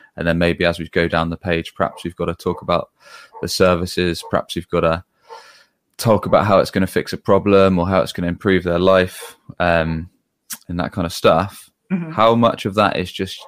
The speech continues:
Speaker 1: literally using what the customer says? How much of it do we need to cr-, craft ourselves if we're putting together the content? How, what's the kind of flow for the, the rest of the page in that situation?
Speaker 2: Well, usually I have an idea of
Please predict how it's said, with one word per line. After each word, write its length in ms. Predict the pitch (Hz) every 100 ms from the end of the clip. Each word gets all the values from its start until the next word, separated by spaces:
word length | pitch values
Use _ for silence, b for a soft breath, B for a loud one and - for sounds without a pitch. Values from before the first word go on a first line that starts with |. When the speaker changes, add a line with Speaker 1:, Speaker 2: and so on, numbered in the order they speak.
| -
Speaker 1:
literally 320 | 101 - 92
using 180 | 90 87
what 120 | 87
the 60 | -
customer 380 | 92 - 76 82
says? 340 | 95 92 87
How 140 | 95
much 240 | 92 73 87
of 60 | 90
it 100 | -
do 80 |
we 80 | 92
need 160 | 90 85
to 220 | 92 87 - b b b b
cr-, 180 | - - _ _ _ _ _ _
craft 380 | - 104 92 -
ourselves 500 | 87 - 92 90 -
if 80 | -
we're 60 | 85
putting 260 | - 82
together 220 | - 90
the 120 | 85 -
content? 480 | 90 87 87 85
How, 140 | 92 85
what's 260 | 85 90
the 100 | -
kind 160 | 90 87
of 80 | 82
flow 360 | - 90 90
for 160 | 90 87
the, 160 | 85 92 _ b b b b b
the 80 | 92
rest 240 | 92 92 85
of 100 | 80
the 60 |
page 180 | 90 87
in 60 | 82
that 140 | 90
situation? 600 | - - 87 85 92 87 - _ _ _ _ -
Speaker 2:
Well, 100 | 226
usually 360 | 294 349 311 196
I 20 |
have 220 | 190 185
an 60 | 170
idea 420 | 156 156 151 156
of 340 | 156 139 -